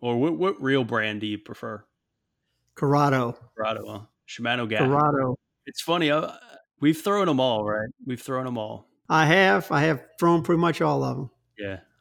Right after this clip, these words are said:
Speaker 1: I got you, buddy. Well, hey, man. Pops, brother. Um,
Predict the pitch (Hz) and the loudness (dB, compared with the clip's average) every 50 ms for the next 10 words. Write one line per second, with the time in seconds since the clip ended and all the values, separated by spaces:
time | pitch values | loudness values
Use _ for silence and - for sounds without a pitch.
0 | _ _ - - 120 117 113 107 110 - - 117 110 113 110 110 110 110 107 110 | _ _ -14 -12 -8 -6 -6 -6 -6 -8 -10 -10 -8 -6 -6 -6 -6 -6 -6 -6
1 | 107 110 110 _ _ _ _ _ _ _ - - 143 143 139 135 131 131 131 127 | -8 -8 -10 _ _ _ _ _ _ _ 0 2 4 4 6 4 4 4 2 0
2 | 127 123 - _ _ _ _ _ _ _ _ _ _ _ _ _ _ _ _ _ | -2 -4 -6 _ _ _ _ _ _ _ _ _ _ _ _ _ _ _ _ _
3 | _ _ _ _ _ _ _ _ _ _ _ - 160 165 160 139 - - - 143 | _ _ _ _ _ _ _ _ _ _ _ 2 4 4 4 2 0 -2 -2 0
4 | 131 131 131 127 127 123 - - - 123 135 135 131 127 123 127 127 123 120 117 | 2 2 2 0 0 -4 -8 -12 -10 -6 -4 -4 -2 -2 -2 -4 -4 -6 -8 -10